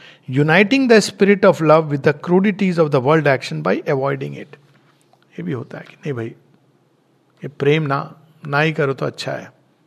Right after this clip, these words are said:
किसी से भी नहीं, हम बस अंदर ध्यान करेंगे या भगवान से क्वाइटली प्रेम करेंगे।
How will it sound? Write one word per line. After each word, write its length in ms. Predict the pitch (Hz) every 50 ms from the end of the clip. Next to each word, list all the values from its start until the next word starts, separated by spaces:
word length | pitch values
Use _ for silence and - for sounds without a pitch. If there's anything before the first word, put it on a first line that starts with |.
| _ _ _ _ _ _ _ _ _ _ _ _ _ _ _ _ _ -
किसी 280 | - 165 139 - - 156
से 140 | - 160
भी 100 | 147 139
नहीं, 220 | 127 131 135 131 131
हम 300 | 123 131 143 135 127 123
बस 400 | 135 139 120 - - - - - -
अंदर 280 | - 131 127 127 139 131
ध्यान 340 | 123 117 120 123 135 143
करेंगे 400 | 147 139 143 143 151 165 180 208
या 140 | 254 254 240
भगवान 400 | 156 127 123 120 127 127 127 123
से 160 | 123 160 165
क्वाइटली 380 | 156 - - 131 127 127 - -
प्रेम 240 | 131 - 147 139 135
करेंगे। 320 | - - 139 143 - -